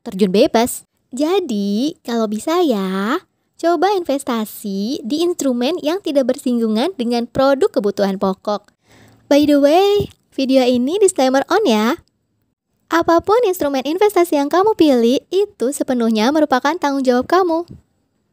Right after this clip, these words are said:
So, sebelum kamu memulai investasi, pilih dan cermati, serta pelajari baik-baik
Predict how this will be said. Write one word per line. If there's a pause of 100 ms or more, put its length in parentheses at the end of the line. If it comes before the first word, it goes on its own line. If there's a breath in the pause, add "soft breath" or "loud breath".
(100)
So,
sebelum
kamu
memulai
investasi, (320 loud breath)
pilih
dan
cermati,
serta
pelajari
baik-baik